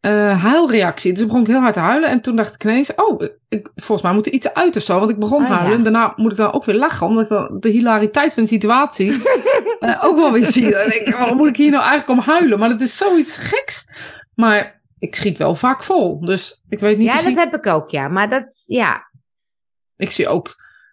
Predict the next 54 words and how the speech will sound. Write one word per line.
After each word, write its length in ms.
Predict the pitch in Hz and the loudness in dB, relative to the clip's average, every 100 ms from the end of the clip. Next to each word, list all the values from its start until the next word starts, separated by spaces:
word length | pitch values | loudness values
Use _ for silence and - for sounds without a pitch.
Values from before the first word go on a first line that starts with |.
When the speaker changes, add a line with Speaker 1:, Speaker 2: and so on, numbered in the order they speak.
| _ | _
Speaker 1:
de 100 | - | -12
functie 340 | - 208 226 214 | -2 -2 -2 -2
van 100 | 165 | -2
huilen 280 | 156 160 | 0 0
wel. 140 | 180 196 | 0 2
Maar 160 | 208 | 0
ik 220 | 170 - _ _ 160 170 | -2 -8 _ _ -6 -4
denk 160 | 185 | -2
dat 100 | 165 | 0
lachen 340 | 170 202 - 220 | 0 0 -2 -2
en 80 | 170 | 0
huilen 340 | 165 254 254 | 2 2 2
wel 120 | 208 | 2
een 60 | 202 | 2
beetje 240 | 196 202 | 0 -2
hetzelfde 320 | 156 196 226 | -2 0 0
is. 80 | 247 | 0
Nou, 180 | 202 170 | 0 0
dat 120 | 170 | -2
eerste 320 | - 233 269 | -2 -2 0
doe 120 | 214 208 | -2 -2
ik 60 | |
heel 360 | 139 175 202 190 | 0 2 4 2
veel. 560 | 175 175 214 349 440 - - _ | 0 0 2 0 -4 -8 -20 _
Speaker 2:
Ja. 580 | 156 147 123 185 190 185 | -6 -4 -4 -4 -2 -2
Speaker 1:
Ehm, 140 | 190 | -4
en 200 | - 196 | -4 -2
dan 120 | 196 | 0
lopen 240 | 196 208 208 | 2 2 -2
de 60 | |
tranen 320 | 208 208 202 | 0 0 2
ook 180 | 175 170 | 0 -2
over 180 | 156 143 | -4 -4
mijn 100 | 151 | -4
wangen. 140 | 160 175 | -4 -2
Dus 80 | 185 | -2
als 120 | 196 | -2
ik 60 | 175 | 0
dan 100 | 196 | 0
Speaker 2:
Ja, 200 | 214 233 | 2 2
Speaker 1:
over 120 | 226 | 0
Speaker 2:
precies. 180 | 208 214 | -2 0
Speaker 1:
loslaten 420 | 196 196 196 196 | 0 2 0 0
en 60 | 180 | 0
hormonen 440 | 185 185 233 226 | 2 2 2 2
hebben, 240 | 220 208 | 2 0
dan, 340 | 208 190 185 - | -2 -2 -4 -6
dan 200 | 180 185 | -4 -2
laat 240 | 185 208 208 | 0 0 -2
ik 60 | |
dat 140 | 180 - | -6 -6
toch 140 | 226 | -4
wel 120 | 165 | -6
gaan. 380 | - 156 180 | -4 -4 -4